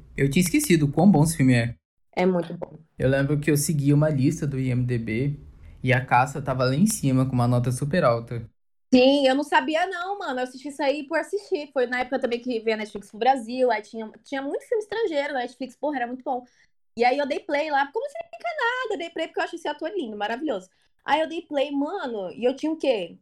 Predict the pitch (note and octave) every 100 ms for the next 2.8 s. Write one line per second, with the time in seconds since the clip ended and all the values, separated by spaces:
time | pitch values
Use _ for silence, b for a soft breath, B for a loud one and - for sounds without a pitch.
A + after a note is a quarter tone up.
0 | _ C4+ E4 D#4 C4 B3 A#3 A3+ C4 A3+
1 | A3+ A3 A3 G3+ - - G#3 C4 E4+ B3+
2 | A#3 A3+ G3 A3 C4+ A3+ G3